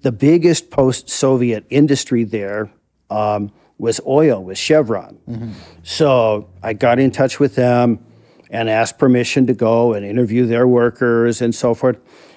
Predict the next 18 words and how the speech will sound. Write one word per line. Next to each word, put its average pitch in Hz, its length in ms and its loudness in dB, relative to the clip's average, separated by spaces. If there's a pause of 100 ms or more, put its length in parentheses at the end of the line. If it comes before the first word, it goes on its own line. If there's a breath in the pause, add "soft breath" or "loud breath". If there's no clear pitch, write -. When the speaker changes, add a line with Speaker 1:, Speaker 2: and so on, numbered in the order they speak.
(120 soft breath)
Speaker 1:
And 131 140 -6
I 135 80 0
figured 143 320 2
it 131 60 2
was 120 220 0
a 117 80 -2
no-brainer. 120 760 0
They 123 120 -4
made 131 220 2
me 123 120 2
wait, 104 300 -4
uh, 101 40 -14
and 98 300 -12
they 104 100 -10
said, 107 340 -6 (760 soft breath)
uh, 98 280 -6 (240)
"Permission 156 480 2
denied." 123 500 0